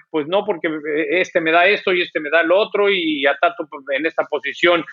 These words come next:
porque además eso fue una constante en mi carrera, ¿no? Muchos técnicos no me llevaron a eventos, eh, destacados, porque, pues, a lo mejor nunca fui el mejor mediocampista, nunca fui el mejor lateral, nunca fui el mejor delantero,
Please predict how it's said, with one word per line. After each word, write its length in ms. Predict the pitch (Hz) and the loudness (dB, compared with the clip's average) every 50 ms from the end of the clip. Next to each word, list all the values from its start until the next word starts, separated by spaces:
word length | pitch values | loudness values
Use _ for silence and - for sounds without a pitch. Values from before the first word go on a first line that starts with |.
| - _ | -8 _
porque 180 | - - - 131 | -6 0 2 2
además 320 | 123 123 135 165 156 160 | 2 4 4 2 2 2
eso 220 | 170 147 151 147 - | 0 0 0 -2 -2
fue 220 | - 147 143 143 | 0 0 2 2
una 260 | 143 143 143 139 135 - | 2 2 0 0 0 0
constante 400 | - 120 - - 139 123 - - | -4 -8 -2 -2 -2 -2 -2 -4
en 60 | 143 | -6
mi 100 | 151 147 | -6 -2
carrera, 400 | - 165 165 214 247 247 190 135 | 0 2 2 4 4 4 2 2
¿no? 160 | 120 131 175 208 | 0 0 -2 -2
Muchos 460 | 175 143 135 - 151 135 - - _ _ _ _ _ _ _ - | -2 -6 -6 -4 -6 -6 -6 -10 _ _ _ _ _ _ _ 0
técnicos 380 | 151 151 156 156 131 139 131 135 | 0 2 2 0 0 0 0 0
no 120 | 143 143 | 0 0
me 100 | 147 143 | 0 0
llevaron 480 | 131 131 127 147 151 151 151 143 127 - - _ _ _ _ _ _ - | 0 2 4 4 4 4 2 0 -2 -8 -14 _ _ _ _ _ _ 0
a 180 | 120 127 127 127 | 2 2 4 4
eventos, 720 | 131 151 170 180 170 156 123 - 160 170 185 196 160 - 147 127 117 | 4 4 2 2 0 -4 -2 0 0 0 0 0 -4 -10 -14 -14 -12
eh, 540 | 113 110 113 110 107 107 110 104 107 107 98 - _ _ | -10 -8 -8 -6 -4 -2 -2 -2 -2 -4 -6 -8 _ _
destacados, 1300 | - 123 123 120 117 113 113 113 101 104 113 95 113 110 - - 123 - - - 147 139 139 156 170 - | -20 -20 -18 -18 -16 -14 -14 -14 -12 -12 -2 -2 0 0 2 0 0 2 2 2 4 4 4 2 2 0
porque, 240 | - 135 113 - 135 | -4 -6 -4 -6 -6
pues, 100 | 110 107 | -4 -2
a 60 | 123 120 | -2 0
lo 80 | 120 | 0
mejor 220 | 127 117 147 160 156 | 0 0 0 2 2
nunca 320 | 165 185 185 - 185 160 | 0 0 2 0 0 0
fui 180 | - - 202 196 | 0 0 0 0
el 100 | 190 185 | 2 2
mejor 260 | 165 135 180 185 175 | 0 0 0 0 0
mediocampista, 680 | 175 165 156 131 147 143 135 - 185 156 - - 123 | 0 0 0 0 -2 -2 -2 -2 -4 -4 -4 -6 -6
nunca 320 | 123 147 165 175 - 180 160 | -6 -6 -6 -2 -2 -2 -2
fui 200 | - - 190 196 | -2 -2 -2 -2
el 100 | 185 180 | -2 -2
mejor 420 | 165 - - 180 185 185 175 170 | -4 -2 0 0 0 0 -2 -2
lateral, 440 | 170 165 160 - 170 175 175 151 147 | -2 -2 0 2 2 2 2 0 -2
nunca 260 | 165 180 175 - 170 | -4 -6 -4 -6 -4
fui 120 | - 190 180 | -4 -6 -4
el 60 | 170 | -4
mejor 260 | 175 - - 180 165 | -4 -4 -4 -4 -4
delantero, 580 | 170 160 160 156 147 - 190 185 165 135 165 | -4 -4 -4 -6 -2 0 2 2 2 0 -2